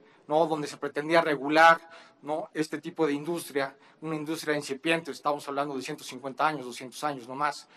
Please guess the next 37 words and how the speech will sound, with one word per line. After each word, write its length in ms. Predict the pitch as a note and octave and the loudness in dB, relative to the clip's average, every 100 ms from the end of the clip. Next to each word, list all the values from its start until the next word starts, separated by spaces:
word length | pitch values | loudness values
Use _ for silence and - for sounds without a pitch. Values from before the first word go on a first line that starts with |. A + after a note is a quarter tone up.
| - - - | -20 -20 -8
¿no? 240 | C#3 F#3 - - - | -6 -6 -8 -14 -6
donde 240 | D3 D3 | -2 0
obviamente 640 | D#3 E3 E3 E3 D3 E3 E3+ | 2 2 2 0 -2 -2 -2
es 260 | E3+ D#3+ E3+ | -4 -4 -2
muy, 300 | E3+ F3 E3 | -2 -2 -4
muy 200 | E3 E3+ | -4 -2
dinámica 680 | D3+ D#3+ E3 D3 C#3 C#3 - - - | 2 2 2 0 -2 -2 -4 -20 -8
desde 180 | C3 C3 | -8 -6
el 60 | |
punto 180 | D3+ D#3 | -8 -2
de 80 | D3+ | -2
vista 220 | D3+ D3 | 0 -4
tecnológico. 680 | C3+ B2+ C3+ D3 - - - _ - - _ - | -4 -6 -2 -2 -4 -20 -20 _ -20 -20 _ 0
Pero 140 | D#3 | 4
más 220 | E3+ F3+ | 4 4
allá 220 | G3+ F#3 E3+ | 6 8 8
de 120 | D#3 | 6
eso, 300 | C3+ C#3 - - - | 0 -8 -14 -20 -14
también 340 | - C#3 D#3 D#3 | -8 -4 -4 -2
tenemos 380 | D#3+ D#3 D#3+ - | -2 -2 -2 0
que 80 | |
ver 260 | E3 D#3 D3+ - - | 4 4 0 -14 -8
que 80 | C#3+ | -2
la 80 | C3+ | -2
energía 240 | C3 C3 | -2 0
eléctrica, 500 | D#3+ D#3 D#3 C#3 D#3+ | 2 0 -4 2 2
pues, 120 | D#3+ | 4
la 100 | C3+ | -4
necesitamos 580 | B2+ A#2+ - E3 D#3 C3 | -4 -6 2 4 4 0
todos, 400 | C3+ B2 C3+ - - - - | -6 -6 -8 -20 -20 -20 -10
¿no? 260 | C3 D#3+ E3+ | -6 -6 -4
Tanto 320 | C#3 C3+ C3 | -8 -6 -6
los, 340 | C3 C3 - - | -4 -6 -8 -16
nosotros 500 | C3+ - E3 D#3+ C#3+ | -6 0 0 0 -8
en 60 | C3+ | -10
nuestras 260 | B2+ C#3 | -10 0
casas 480 | - G3 G3+ G3+ - | 6 8 6 -4 -8